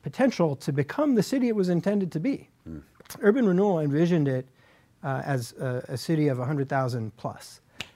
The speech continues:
Speaker 1: Um, in nineteen fifty, the city's population was about forty thousand people. So the population, instead of increasing, decreased. So, uh, nineteen eighty was about twenty-eight thousand people. So we think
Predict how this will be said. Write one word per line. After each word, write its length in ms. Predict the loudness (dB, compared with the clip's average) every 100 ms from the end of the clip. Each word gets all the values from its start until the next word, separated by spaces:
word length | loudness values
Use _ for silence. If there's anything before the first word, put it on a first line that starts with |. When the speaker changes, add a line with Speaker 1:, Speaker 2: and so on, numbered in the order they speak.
| _ -8
Speaker 1:
Um, 320 | -4 -2 -4 -4
in 100 | -2
nineteen 300 | 0 -2 -2
fifty, 380 | -4 -4 -4
the 120 | -4 -6
city's 320 | -6 -8 -6
population 640 | -8 -6 -6 -6 -8 -8
was 140 | -8
about 240 | -10 -12 -10
forty 260 | -6 -4
thousand 400 | -4 -8 -10 -12
people. 400 | -12 -14 -16 -20 -20 _ _ _ _
So 440 | 0 2 2 0 -6 _ _ _ _ _ -6
the 80 | 2
population, 600 | 2 6 6 6 0 -2 -8
instead 400 | -4 -4 -2 -2
of 60 | 0
increasing, 560 | -2 -2 -4 -6 -6
decreased. 640 | -8 -8 -8 -12 -16 -20 _ _
So, 320 | -10 -8 -8 -12 -10
uh, 240 | -8 -8 -8 -6
nineteen 320 | -4 -2 -2
eighty 180 | 0 0
was 140 | -2
about 240 | -4 -8
twenty-eight 420 | -2 0 2 0 -4
thousand 300 | -8 -8 -10
people. 380 | -12 -14 -18 -20 -20 -20 -6
So 120 | 0
we 160 | 2 2
think 320 | 4 2